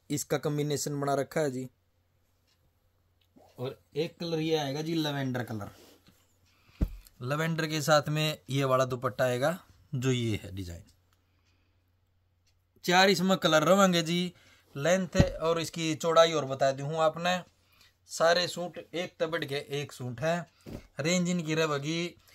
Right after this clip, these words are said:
नौ सौ पिचानवे रुपये, केवल नौ सौ पिचानवे रुपये में ये वाले सूट आपके घर तक शिपिंग फ्री। लेंथ और बता दें जी इनकी,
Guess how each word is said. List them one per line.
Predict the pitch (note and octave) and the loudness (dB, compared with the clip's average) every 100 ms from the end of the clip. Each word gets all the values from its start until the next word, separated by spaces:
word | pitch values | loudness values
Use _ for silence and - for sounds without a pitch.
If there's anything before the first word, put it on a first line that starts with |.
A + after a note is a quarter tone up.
| _ | _
नौ | D3+ F3+ | -4 -4
सौ | - F#3+ | -2 -4
पिचानवे | F3 - F3 F3+ F3 | -4 2 4 4 2
रुपये, | D#3+ C3 B2 G#2+ | 0 -2 -4 -4
केवल | - F3 F#3+ F#3+ | -2 0 2 2
नौ | F#3 | 0
सौ | - F#3 | 0 -4
पिचानवे | F3+ E3+ F3 F3 E3+ | -4 0 0 2 0
रुपये | D#3+ D#3+ D#3+ | -2 -2 -2
में | E3 | -2
ये | E3 E3+ | -2 0
वाले | D#3+ D3+ | 2 2
सूट | D3 D#3 D#3 | 0 -4 -2
आपके | C#3+ - D3+ | -2 -4 -6
घर | C3 A#2 | -6 -4
तक | F3 - | -6 -6
शिपिंग | D#3 D3 D3+ A#2+ | -8 -6 -6 -6
फ्री। | A#2+ G#2 - _ _ _ _ _ _ _ _ _ - | -8 -8 -14 _ _ _ _ _ _ _ _ _ -12
लेंथ | C3 D#3+ D3 | -6 -4 -4
और | C#3+ | -6
बता | B2+ A#2 A#2+ | -4 -4 -4
दें | C#3+ C3+ | -4 -6
जी | |
इनकी, | C3+ C3+ C#3 | -8 -8 -10